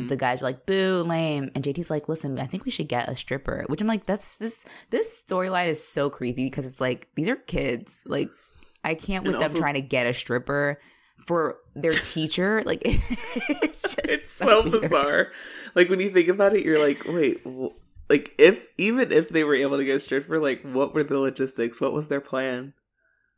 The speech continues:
Speaker 1: sir?
Speaker 2: Just go to the strip club and be like, "I'd like one stripper, please. With
Speaker 1: One stripper
Speaker 2: boobs."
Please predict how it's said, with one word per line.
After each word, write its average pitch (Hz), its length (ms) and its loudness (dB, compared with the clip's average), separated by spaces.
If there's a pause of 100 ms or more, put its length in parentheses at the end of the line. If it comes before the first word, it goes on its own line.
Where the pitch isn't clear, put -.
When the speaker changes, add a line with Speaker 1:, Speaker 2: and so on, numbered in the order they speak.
(420)
Speaker 1:
sir? 135 420 -4
Speaker 2:
Just 143 140 -6
go 151 80 -2
to 151 80 0
the 147 40 -6
strip 156 200 -6
club 139 160 -2
and 139 80 -8
be 143 80 -4
like, 127 280 -4 (300)
"I'd 170 160 -2
like 180 300 -2
one 240 280 0
stripper, 190 440 -4
please. 156 840 -8 (400)
With 175 120 0
Speaker 1:
One 147 140 -2
stripper 214 420 0
Speaker 2:
boobs." 208 260 -6